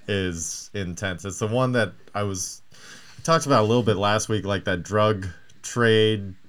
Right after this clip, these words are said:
international drama, whatever. I only got through the first episode, but it's, I'm hooked. So it's, I can't wait to watch the rest of it. It's intense. It's really, really well done, well shot. Um, so I'm, I'm excited to watch the whole thing, and it looks like it's,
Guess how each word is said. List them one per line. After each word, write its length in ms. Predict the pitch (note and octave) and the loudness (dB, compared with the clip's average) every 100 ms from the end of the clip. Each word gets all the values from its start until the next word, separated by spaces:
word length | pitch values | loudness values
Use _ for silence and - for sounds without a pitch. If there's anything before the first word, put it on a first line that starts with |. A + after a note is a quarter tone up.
| - - | -16 -6
international 1120 | A2+ A2 G#2+ G#2+ G#2 A2 G#2+ G#2 G2+ G2 F#2+ | -2 0 2 2 0 -2 -4 -2 -2 -2 -4
drama, 720 | E2+ - G2+ G2+ G2+ G2+ G2 F2+ - | -8 -4 -2 0 -2 -2 -4 -6 -10
whatever. 560 | G#2 G2+ G2+ G#2 A2 - - - - - | -4 -2 -2 -2 -4 -6 -20 -20 -20 0
I 80 | A#2+ | 6
only 220 | D3 D#3 | 8 8
got 200 | C3+ B2 | 4 2
through 140 | C3 A#2 | 2 0
the 80 | |
first 280 | G#2+ A2+ - | 0 -2 0
episode, 380 | G#2+ - A2+ F#2 | -2 0 -4 -2
but 240 | G2 F2+ | -4 -4
it's, 300 | G#2 F2 - - | -6 -6 -8 -4
I'm 200 | G2+ F#2 | -4 -4
hooked. 340 | F#2 E2+ - - - | -6 -8 -14 -20 -20
So 260 | - A2 G2 | -10 -6 -4
it's, 460 | G#2+ F#2+ - - - - | -2 -4 -4 -8 -10 -6
I 80 | |
can't 240 | G2+ G#2+ F#2+ | -4 -2 -4
wait 140 | F#2 | -6
to 60 | F2 | -6
watch 220 | E2 D#2+ | -8 -6
the 60 | D#2+ | -8
rest 260 | D#2 - | -8 -8
of 80 | E2 | -12
it. 60 | - - - - | -16 -20 -18 -8
It's 140 | G#2+ | -4
intense. 380 | A2 F#2 B2+ B2 | -4 2 0 2
It's 160 | G2+ F#2+ | -4 -2
really, 400 | G#2+ C3 C3 B2 | 2 6 6 4
really 280 | A#2 A#2 A2+ | 4 2 2
well 260 | A2 A2 | 2 0
done, 280 | G2+ G#2 G#2+ | 0 -2 0
well 160 | G2+ G2+ | -2 -2
shot. 460 | - G2 A2 A2 - - - - - - - - | -2 -2 -2 -4 -18 -20 -20 -20 -20 -20 -18 -6
Um, 540 | F#2 F2 E2+ E2 D#2+ - - - | -4 -2 -4 -8 -14 -18 -18 -4
so 140 | A#2 | 2
I'm, 220 | A#2 A#2 | 2 2
I'm 140 | G#2 G#2+ | -2 -2
excited 300 | G#2 A2 F#2+ | -2 -2 -2
to 60 | |
watch 220 | F#2+ F#2 - | -2 -4 -2
the 60 | |
whole 160 | F2+ F2+ | -4 -6
thing, 260 | - F2 | -6 -8
and 80 | F2 | -8
it 60 | F2 | -4
looks 340 | G#2+ C#3 - | 0 0 0
like 220 | A#2+ G#2 G#2 | 0 0 -2
it's, 380 | F#2 - - | -6 -6 -12